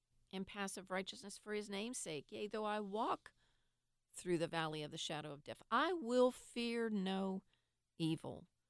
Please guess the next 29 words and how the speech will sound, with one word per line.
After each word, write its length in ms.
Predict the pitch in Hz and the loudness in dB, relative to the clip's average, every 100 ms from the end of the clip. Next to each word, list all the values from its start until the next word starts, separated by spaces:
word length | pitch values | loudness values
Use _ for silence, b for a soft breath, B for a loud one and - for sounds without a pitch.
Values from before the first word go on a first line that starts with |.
| _ _ _ _ _ _ _ _ _ _ | _ _ _ _ _ _ _ _ _ _
For 120 | 156 | -4
you 260 | 160 196 202 | 0 2 4
are 180 | 185 175 | 4 4
with 280 | 190 202 | 4 6
me, 400 | 220 202 202 208 _ _ _ _ _ | 6 8 6 2 _ _ _ _ _
your 180 | 160 151 | -2 0
rod 340 | 180 185 196 | 2 2 2
and 140 | 180 160 | 0 -2
your 100 | 156 | -4
staff, 500 | - - 185 175 - | -4 0 0 0 -4
they 100 | 131 | -10
comfort 460 | - - 226 220 - | -2 4 6 4 -2
me. 300 | 208 202 208 _ _ _ _ _ _ _ _ _ | 2 2 0 _ _ _ _ _ _ _ _ _
And 120 | 190 214 | 8 8
you 120 | 277 | 8
prepare 400 | 330 - 254 254 | 4 -2 0 0
a 60 | |
table 440 | 226 - 233 208 165 | 0 0 0 2 2
before 400 | 180 - 180 175 | 0 -2 0 2
me 120 | 160 | 0
in 220 | - 165 | 0 -4
the 60 | 156 - - | -4 -10 2
presence 520 | 208 220 262 262 - - | 2 2 -2 -4 -8 -8
of 180 | 170 175 | -10 -8
my 260 | 160 160 170 _ | -6 -6 -8 _
enemies, 640 | 180 190 185 185 185 - - _ _ _ _ _ _ _ | 0 2 0 -2 -4 -8 -10 _ _ _ _ _ _ _
and 200 | 175 170 | -10 -8
you 140 | 151 | -8
anoint 580 | 151 151 160 190 254 262 | -10 -12 -10 -6 -6 -6